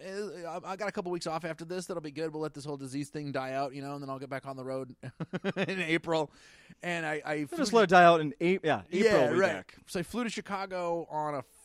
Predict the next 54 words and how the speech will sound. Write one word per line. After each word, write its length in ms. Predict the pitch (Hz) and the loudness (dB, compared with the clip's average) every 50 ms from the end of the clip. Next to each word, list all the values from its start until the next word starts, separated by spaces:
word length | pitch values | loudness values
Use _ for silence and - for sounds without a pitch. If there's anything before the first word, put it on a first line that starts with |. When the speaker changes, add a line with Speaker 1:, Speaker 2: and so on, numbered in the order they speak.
| - - 165 160 160 | -10 -6 -4 -4 -4
Speaker 1:
Friday, 720 | 160 180 185 180 160 131 120 113 113 117 120 127 151 175 _ _ _ _ _ _ _ _ - | -2 -2 -2 -2 -2 -4 -4 -4 -6 -6 -8 -8 -10 -14 _ _ _ _ _ _ _ _ -12
and, 580 | 127 131 131 127 123 123 123 123 120 117 117 - _ - | -10 -8 -8 -8 -8 -8 -10 -10 -12 -14 -16 -14 _ -6
uh, 300 | 131 123 117 117 113 113 | -6 -4 -4 -6 -8 -8
I 40 | - | -10
remember 200 | 127 147 165 151 | -8 -8 -8 -8
flying 280 | - - 147 147 143 147 | -8 -8 -8 -8 -6 -6
in, 100 | 151 151 | -8 -8
in, 80 | 143 | -8
like, 160 | 143 127 - - | -10 -10 -12 -12
the 100 | 127 117 | -8 -6
airport. 360 | 131 135 123 135 131 120 - - _ - | -6 -6 -6 -6 -10 -10 -12 -18 _ -12
I'd 140 | 123 139 131 | -10 -10 -8
flown 220 | - - 214 214 190 | -6 -4 -4 -4 -4
the 80 | 180 | -4
week 120 | 170 165 147 | -8 -8 -10
before 500 | 147 131 - - 190 185 175 175 160 135 | -12 -14 -10 -6 -6 -4 -4 -6 -8 -10
to 380 | - - 151 139 127 127 120 113 | -12 -12 -10 -8 -8 -8 -10 -10
Nashville 440 | 131 139 160 160 123 - 135 107 95 | -10 -10 -8 -8 -8 -10 -10 -12 -12
for 140 | - 117 104 | -14 -16 -12
shows, 400 | - 120 113 104 95 87 - - _ _ _ _ _ _ _ | -10 -8 -8 -8 -10 -12 -16 -20 _ _ _ _ _ _ _
and 80 | - 151 | -8 -6
when 80 | 156 | -6
I 20 | 147 | -6
flew 180 | - 208 240 220 | -4 -4 -4 -4
to 60 | 190 | -4
Nashville, 680 | 165 175 196 240 247 190 175 151 139 127 123 123 127 - _ _ _ _ | -4 -6 -6 -6 -8 -8 -6 -4 -4 -4 -4 -6 -8 -8 _ _ _ _
it 120 | - - 147 | -12 -10 -8
was, 120 | 156 139 147 | -6 -4 -4
like, 380 | 139 127 113 - - - _ _ _ _ _ _ _ _ - | -4 -4 -4 -8 -10 -16 _ _ _ _ _ _ _ _ -10
completely 420 | - 160 143 196 233 208 175 165 | -6 0 2 2 2 2 2 2
normal. 280 | 151 127 113 98 - - - | 0 0 -2 -4 -8 -4 2
You 160 | 170 214 254 | 4 6 6
wouldn't, 440 | 254 254 254 254 208 226 226 185 196 | 6 4 2 0 -2 -4 -6 -6 -8
you 140 | 214 233 | -8 -6
couldn't 200 | 185 262 262 233 | -4 -4 -4 -4
have 60 | 196 170 208 | -4 -4 -4
told 120 | 190 190 185 | -2 -2 -4
any 140 | 175 170 | -6 -6
difference. 260 | 151 151 113 113 - - | -6 -6 -6 -8 -8 -8
It 80 | 151 | -8
looked 140 | 165 156 - | -8 -6 -6
like 120 | 143 123 | -6 -6
any 160 | 165 165 170 165 | -6 -6 -6 -4
day 160 | 156 147 143 | -4 -4 -4
at 60 | 135 | -6
the 100 | 131 113 | -6 -10
airport. 400 | 107 98 - - 95 80 - - _ - | -10 -12 -12 -14 -16 -16 -16 -18 _ -20
Speaker 2:
Yeah. 80 | 90 87 87 _ - | -20 -20 -20 _ -8
Speaker 1:
And 120 | 139 147 | -6 -4
then 140 | 156 151 143 | -4 -2 -2
just 220 | 131 170 151 139 | -2 -4 -4 -4
the 60 | 156 170 | -4 -4
next 220 | 165 147 - - - | -6 -6 -8 -12 -16
week 520 | 131 135 143 185 - - - - - - | -16 -14 -12 -12 -12 -12 -14 -18 -20 -20